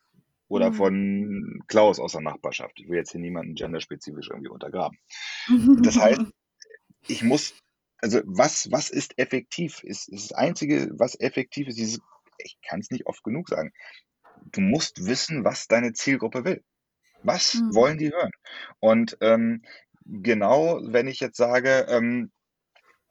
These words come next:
Speaker 1: äh, ich als Kunde, ähm, ah, wie, wie soll ich das sagen? Ähm, wenn, wenn ich auf der Suche bin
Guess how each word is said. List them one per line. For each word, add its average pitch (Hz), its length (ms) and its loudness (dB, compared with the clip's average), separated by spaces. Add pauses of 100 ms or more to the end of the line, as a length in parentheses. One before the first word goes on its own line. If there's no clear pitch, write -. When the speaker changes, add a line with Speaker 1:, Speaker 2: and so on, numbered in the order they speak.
(540)
Speaker 1:
äh, - 320 -6 (760)
ich - 460 -4
als 127 200 2
Kunde, 165 560 4 (480)
ähm, 123 480 4 (680)
ah, - 180 -12
wie, 101 140 -16 (260)
wie 98 60 -14
soll 107 120 -4
ich 113 80 -10
das 104 80 -16
sagen? 135 280 -2 (840)
Ähm, 120 300 0 (560)
wenn, 139 420 -4
wenn 160 140 2
ich 185 200 -10
auf 139 140 -6
der 151 180 -2
Suche 147 380 -4
bin 87 360 -4